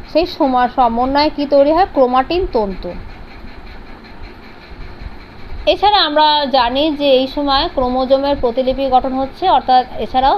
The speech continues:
সেন্ট্রিওলের প্রতিলিপি গঠন হচ্ছে। এরপর চলে যাব আমরা জি টু দশায় বা দ্বিতীয় উপ-, দ্বিতীয় বৃদ্ধি দশা। এই দশায় আরএনএ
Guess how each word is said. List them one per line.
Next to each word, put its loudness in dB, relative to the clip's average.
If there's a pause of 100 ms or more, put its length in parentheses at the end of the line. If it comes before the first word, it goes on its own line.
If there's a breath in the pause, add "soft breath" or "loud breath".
(100)
সেন্ট্রিওলের -2 (360)
প্রতিলিপি -2 (440)
গঠন 0
হচ্ছে। -4 (1600 loud breath)
এরপর 4
চলে 0
যাব 2
আমরা 2 (180)
জি -4
টু -4
দশায় 2
বা 0
দ্বিতীয় -6 (160)
উপ-, -10 (180)
দ্বিতীয় -4
বৃদ্ধি -4
দশা। -4 (520 loud breath)
এই 4
দশায় 2 (240)
আরএনএ 0